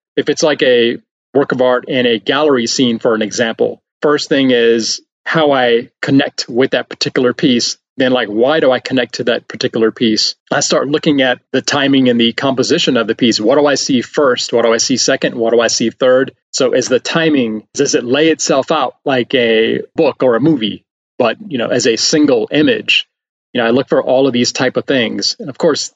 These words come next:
all the other stuff, technique, presentation, rendering, craftsmanship, to me, that's last. I look for that initial sort of, and if you're referring to things like street art,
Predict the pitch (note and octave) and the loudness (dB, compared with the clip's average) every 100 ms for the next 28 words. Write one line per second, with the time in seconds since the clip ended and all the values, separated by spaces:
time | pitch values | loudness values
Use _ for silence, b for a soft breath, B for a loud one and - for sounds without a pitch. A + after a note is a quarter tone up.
0 | _ D#3 D#3 C#3+ C#3+ B2 B2+ - _ - | _ 0 2 2 0 0 -2 -2 _ -6
1 | D3+ - C3 D3+ B2 B2 B2 A#2+ A#2+ G#2+ | -4 0 0 0 0 0 0 0 -2 0
2 | B2 A#2+ A#2+ G#2 C#3 A#2+ - B2 - B2+ | 2 2 0 0 -4 -4 -4 -2 0 -2
3 | - D#3 D3+ C#3 - - - - A#2+ G#2 | 0 2 4 2 -4 -8 -10 -4 -2 -2
4 | - - - _ _ _ _ - A2 - | -6 -10 -12 _ _ _ _ -4 -2 -2
5 | C#3+ C3+ A#2+ A2+ B2+ D3+ - C#3 B2 - | 0 0 0 0 0 0 2 2 0 0
6 | C#3 A#2+ A2+ G2 - _ - G3 D#3+ - | 2 4 2 0 -16 _ -2 0 0 2
7 | D#3+ D#3 E3 F#3 E3+ D#3+ D#3+ D3 B2+ - | 2 2 2 -2 -2 0 0 0 -2 -4
8 | - E3+ F3 F#3+ - - | -2 0 2 0 -2 -10